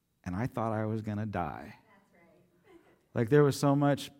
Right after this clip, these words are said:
Speaker 1: electricity going through my head, I couldn't stand it. I mean, if you saw it, you probably thought I was demon-possessed. It was terrifying, but it was also the, one of the, it was an incredible experience at the ta-, at the same time.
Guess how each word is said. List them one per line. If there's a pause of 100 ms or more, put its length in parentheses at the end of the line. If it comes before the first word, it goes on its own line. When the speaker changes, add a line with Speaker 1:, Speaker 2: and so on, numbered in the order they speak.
Speaker 1:
electricity
going
through
my
head,
I
couldn't
stand
it.
I
mean,
if
you
saw
it,
you
probably
thought
I
was
demon-possessed. (1000)
It
was
terrifying, (340)
but
it
was
also
the, (180)
one
of
the,
it
was
an
incredible
experience
at
the
ta-,
at
the
same
time.